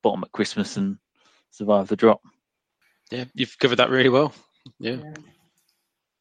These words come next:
Speaker 3: I've got a couple of little bit stats to add on to that, but we-, like you said, West Ham are bottom by Christmas with ten games to go. They only won two games and were, were eight points away from safety. Um,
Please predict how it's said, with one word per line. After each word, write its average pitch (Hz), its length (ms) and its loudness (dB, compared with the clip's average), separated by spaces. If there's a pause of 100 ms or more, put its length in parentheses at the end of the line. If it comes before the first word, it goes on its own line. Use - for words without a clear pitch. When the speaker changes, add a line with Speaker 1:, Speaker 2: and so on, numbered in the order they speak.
(420)
Speaker 3:
I've - 100 -20
got 151 220 8
a 143 80 -2
couple 170 260 2
of 151 100 8
little 151 220 6
bit - 380 -2 (100)
stats - 540 -2 (120)
to 135 120 0
add 127 120 4
on 127 180 -2
to - 100 -12
that, 131 300 0
but 131 320 0
we-, 151 260 4
like 139 120 6
you - 60 -4
said, 143 220 4
West 143 220 4
Ham 131 240 4
are 123 60 -2
bottom 131 500 4
by 123 320 4
Christmas 143 580 -2
with 131 100 -8
ten 147 360 2
games 139 340 4
to - 80 -8
go. 131 440 6 (380)
They 151 80 4
only 147 160 6
won 139 260 2
two 156 300 2
games 156 760 2 (100)
and 143 100 -6
were, 139 180 -6 (120)
were 135 240 2
eight 147 240 0
points 143 260 -2
away 139 140 4
from 131 160 -4
safety. 143 720 0 (1200)
Um, 123 640 -2